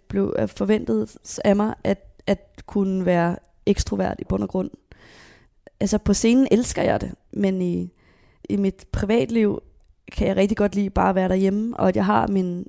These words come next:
altså, min få, altså, jeg har mit band og, og min mand, øh, og min søn og et par andre, men at det ligesom er, ja, det er dem.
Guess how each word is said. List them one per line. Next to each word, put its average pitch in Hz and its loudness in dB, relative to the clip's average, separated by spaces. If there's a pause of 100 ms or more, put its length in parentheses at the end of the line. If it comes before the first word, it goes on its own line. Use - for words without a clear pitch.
altså, 196 -2 (140)
min 202 0
få, 233 0 (380)
altså, 214 0
jeg 208 4
har 208 4
mit 202 0
band 226 -2
og, 208 2
og 196 0
min 196 -2
mand, 202 -2 (460)
øh, 190 0 (460)
og 196 -4
min 185 -4
søn 208 0
og 185 2 (480)
et 190 -6
par - 4
andre, 202 2
men 196 0
at 190 -2
det 202 0
ligesom 202 0
er, 185 2 (680)
ja, 185 4
det 202 -2
er - -20
dem. 208 4